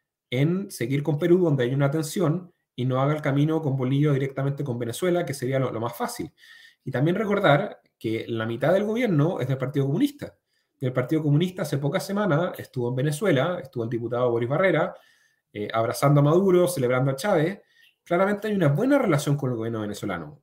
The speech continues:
En ese sentido, debería ser mucho más fluida y efectiva esta lógica de permitir el retorno de ciudadanos venezolanos en Chile que quieren volver. O sea, acá también el Partido Comunista podría hacer un esfuerzo de, eh, tratar de resolver o avanzar en este tema migratorio,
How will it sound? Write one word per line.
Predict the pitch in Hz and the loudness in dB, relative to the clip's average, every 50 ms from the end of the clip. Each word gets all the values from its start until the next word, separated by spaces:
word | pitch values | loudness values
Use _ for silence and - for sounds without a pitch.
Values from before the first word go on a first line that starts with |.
| _ _ | _ _
En | 107 123 | -8 -4
ese | 147 147 165 | -4 -4 -4
sentido, | - - 147 147 - - 160 170 185 190 170 | -6 -8 -8 -8 -2 0 2 2 2 2 0
debería | 151 170 156 151 147 | -2 0 0 0 0
ser | - 151 | 0 0
mucho | 143 151 160 - 190 | 0 0 0 -2 -6
más | 196 190 185 - | -8 -8 -8 -8
fluida | - 160 135 120 135 170 185 185 | -6 -6 -4 0 0 0 0 0
y | 196 185 | 0 -2
efectiva | 147 - - 127 - _ _ - 226 240 170 156 147 139 - - - | -6 -6 -8 -14 -16 _ _ -6 -4 -2 0 0 0 0 -2 -6 -10
esta | 147 - _ _ - 143 143 143 147 156 160 - | -12 -12 _ _ -2 0 2 2 2 2 0 0
lógica | 127 156 165 160 - 165 143 160 170 190 196 | 2 0 0 0 -2 -6 -2 0 0 0 0
de | 165 143 139 | 0 -2 -4
permitir | 127 127 120 117 113 123 143 160 190 - - _ _ _ _ _ _ _ | -4 -6 -6 -6 -8 -2 -2 -2 -2 -2 -4 _ _ _ _ _ _ _
el | - - 135 | -2 -2 0
retorno | 131 131 127 147 151 156 156 165 170 170 180 180 | 2 2 2 4 4 4 4 4 2 2 2 2
de | 160 131 | 2 0
ciudadanos | - - 135 135 143 147 | -2 0 0 2 2 2
venezolanos | 147 143 139 - 151 151 147 147 147 147 - | 2 0 0 0 2 2 4 2 2 0 0
en | - 143 165 - | -2 -2 -2 -2
Chile | - - 202 190 208 208 165 | -2 -4 -4 -2 -2 -2 -2
que | 160 | 0
quieren | 147 143 151 160 | 0 2 0 2
volver. | 160 175 226 226 147 - - - _ _ _ - _ _ _ _ | 0 0 0 0 0 -2 -4 -12 _ _ _ -20 _ _ _ _
O | - 139 | -12 -2
sea, | - 135 | 0 0
acá | 123 151 165 | 2 4 4
también | 175 165 151 156 175 190 | 4 4 2 2 2 0
el | 185 | 0
Partido | - 160 151 - 180 170 | -2 -2 0 0 0 0
Comunista | 170 170 185 220 - - - 135 147 190 - - - _ | 2 2 0 0 -2 -2 0 0 0 0 -2 -6 -10 _
podría | - 131 113 110 117 120 123 135 135 143 151 160 180 | -6 -4 -4 -2 -2 -2 0 2 2 4 4 4 2
hacer | - - - - - 117 | 2 0 -4 -4 -2 -2
un | 123 147 | 0 0
esfuerzo | 151 147 220 196 175 143 - - 127 160 202 - _ _ _ _ _ _ _ _ _ - | 0 0 0 0 -2 -2 -2 -2 -2 -2 -2 -4 _ _ _ _ _ _ _ _ _ -10
de, | 131 120 117 120 123 131 139 151 165 180 175 | -6 -2 0 2 2 4 4 4 4 2 0
eh, | - 107 110 110 | -2 -6 -6 -4
tratar | - 110 113 123 127 139 | -4 -2 0 2 2 2
de | 131 131 | 2 2
resolver | 135 - - 117 107 123 139 143 156 | 0 -2 -2 -4 -2 0 2 4 4
o | 160 | 4
avanzar | 156 143 123 127 - - 151 156 | 4 4 2 0 0 -2 -2 0
en | 160 | 0
este | 156 151 165 147 | 0 0 0 0
tema | 151 151 165 165 160 160 | 0 0 0 0 0 2
migratorio, | 151 143 147 151 147 208 220 190 139 139 - - - | 2 4 4 2 2 2 2 2 2 2 2 -2 -6